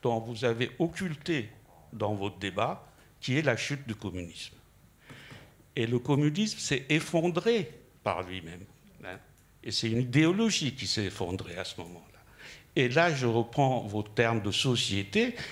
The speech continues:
Effectivement, par les sociétés, si on entend par la société, les syndicats et la résistance des individus à l'oppression.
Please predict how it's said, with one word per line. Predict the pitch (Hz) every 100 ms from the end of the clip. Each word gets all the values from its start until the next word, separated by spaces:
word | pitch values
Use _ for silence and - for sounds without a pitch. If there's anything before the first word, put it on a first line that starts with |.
| -
Effectivement, | 120 - 107 - 110 135 214 220
par | - - 190 180
les | 135
sociétés, | - 113 107 117 123 202 220 - -
si | - 156
on | 139
entend | 123 120 139 123
par | 113 92
la | 98
société, | - - - - 101 92 - 92 - 185 190 - - -
les | 95 90
syndicats | - 98 107 120 117 196 -
et | 113
la | 110
résistance | 110 208 208 226 - - 175 170 185 - -
des | 107 110 120
individus | 113 107 110 135 131 123 117 160 -
à | 101
l'oppression. | 98 92 - 90 -